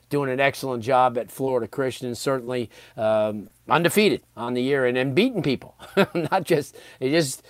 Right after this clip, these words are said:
it's a couple weeks ago they beat an eight A team. Uh, so, I mean, they're playing. They're playing as well. Uh, University of Miami Sports Medicine Institute experts treat athletes of all levels,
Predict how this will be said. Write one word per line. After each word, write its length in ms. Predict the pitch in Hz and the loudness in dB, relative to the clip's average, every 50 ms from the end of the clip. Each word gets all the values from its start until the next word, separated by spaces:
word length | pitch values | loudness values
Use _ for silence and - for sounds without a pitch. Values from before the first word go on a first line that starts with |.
| - _ - | -20 _ -14
it's 100 | 117 - | -10 -6
a 40 | 123 | 2
couple 280 | - 175 160 151 147 | 4 6 6 6 6
weeks 240 | 147 175 190 - - | 4 4 2 2 2
ago 180 | 147 156 151 143 | 2 4 4 4
they 60 | 139 | 2
beat 180 | 131 143 143 139 | 2 0 0 0
an 140 | 135 131 | 0 0
eight 180 | 131 135 135 131 | 2 2 2 2
A 140 | 131 135 123 | 2 0 -2
team. 400 | - - 104 90 82 85 90 - - - - _ _ - | -2 -6 -8 -8 -10 -14 -18 -18 -20 -20 -20 _ _ -8
Uh, 320 | 107 107 104 104 101 101 98 | -6 -4 -4 -4 -4 -6 -8
so, 400 | - - 113 104 104 104 104 107 | -10 -8 -6 -6 -6 -6 -6 -6
I 100 | 107 107 | -6 -6
mean, 160 | 113 117 117 | -6 -4 -2
they're 120 | 139 151 | -4 -2
playing. 360 | - 196 226 247 226 170 135 - _ _ _ _ _ _ - | 2 4 4 4 4 2 -2 -8 _ _ _ _ _ _ -8
They're 120 | 113 117 | -6 -6
playing 320 | 113 139 135 131 127 120 120 | -4 -4 -6 -4 -4 -4 -4
as 120 | 120 107 | -6 -4
well. 280 | 120 127 117 117 117 - _ _ - - - - - - | 0 2 2 2 2 -2 _ _ -20 -20 -20 -20 -6 2
Uh, 180 | - 160 160 156 160 | 4 6 6 6 6
University 440 | 185 240 277 285 277 247 - - 220 | 6 6 6 6 6 6 6 4 4
of 60 | 208 | 4
Miami 280 | 208 208 202 190 180 156 | 4 4 4 4 2 0
Sports 420 | - - - 185 196 180 - - | 0 0 2 4 4 4 2 0
Medicine 460 | 160 175 175 160 139 - 160 143 - | 0 0 2 2 0 -4 -6 -6 -2
Institute 560 | - 170 190 170 - 175 151 - 170 165 147 | 0 2 2 2 0 -2 0 2 2 4 4
experts 560 | 156 151 147 - - - 151 147 147 131 - - _ - | 4 2 2 0 -2 0 0 0 0 0 -8 -14 _ -8
treat 320 | - - 165 156 143 131 | -2 0 2 2 4 4
athletes 400 | 135 139 135 - 143 139 127 - | 4 2 2 0 -2 -4 -4 -4
of 100 | 113 113 | -4 -2
all 200 | 113 110 107 101 | -2 -2 0 2
levels, 480 | 113 139 160 156 151 151 151 139 - | 2 4 4 4 4 2 0 0 -4